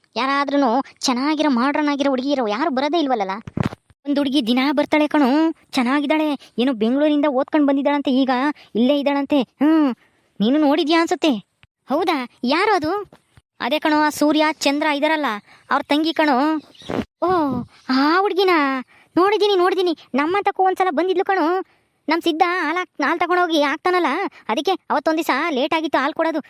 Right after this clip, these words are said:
ಅವಳೇ ಬಂದಿದ್ಲು. ಓ, ಅವಳು ಹೇಳ್ತಾ ಇದ್ಯಾ? ಹ್ಞೂ ಕಣೋ, ಸೂಪರ್ ಆಗಿದ್ದಾಳೆ. ಓ, ಆದ್ರೆ ಆ ಹುಡುಗಿ ನಮ್ಮಂತವ್ರ್ ನಿನ್ನಂತವ್ರನ್ನೆಲ್ಲ ಕಣ್ಣೆತ್ತುನು ನೋಡಲ್ಲ ಕಣೋ, ತುಂಬಾ ಓದ್ಕೊಂಡಿದ್ದಾಳೆ ಅವಳು. ಅಯ್ಯೋ, ಎಂತ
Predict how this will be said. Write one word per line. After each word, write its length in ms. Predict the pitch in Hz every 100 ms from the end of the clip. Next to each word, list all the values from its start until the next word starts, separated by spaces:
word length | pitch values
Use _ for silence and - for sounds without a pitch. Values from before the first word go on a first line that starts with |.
| - -
ಅವಳೇ 200 | 262 381
ಬಂದಿದ್ಲು. 440 | 359 392 339 370 247
ಓ, 280 | - _
ಅವಳು 280 | 349 277 339
ಹೇಳ್ತಾ 200 | 392 392
ಇದ್ಯಾ? 300 | 381 370 349
ಹ್ಞೂ 380 | 285 - - 302
ಕಣೋ, 240 | 359 330
ಸೂಪರ್ 340 | 330 254 - 330
ಆಗಿದ್ದಾಳೆ. 540 | 302 330 311 269 339 - _ _ _ _ _ - _ _ -
ಓ, 140 | 240
ಆದ್ರೆ 600 | 254 233 269 226 262 - -
ಆ 60 |
ಹುಡುಗಿ 600 | 233 269 269 254 294 311 - _ _ -
ನಮ್ಮಂತವ್ರ್ 560 | 302 302 330 339 330 330
ನಿನ್ನಂತವ್ರನ್ನೆಲ್ಲ 580 | 311 330 311 311 320 320
ಕಣ್ಣೆತ್ತುನು 520 | 294 302 311 302 302
ನೋಡಲ್ಲ 280 | 285 285 285
ಕಣೋ, 420 | 285 269 226 302 - _ -
ತುಂಬಾ 200 | 240 277
ಓದ್ಕೊಂಡಿದ್ದಾಳೆ 560 | 247 277 277 262 269
ಅವಳು. 360 | 262 262 220 277
ಅಯ್ಯೋ, 840 | - - _ - - 185 180 220
ಎಂತ 300 | 262 254 285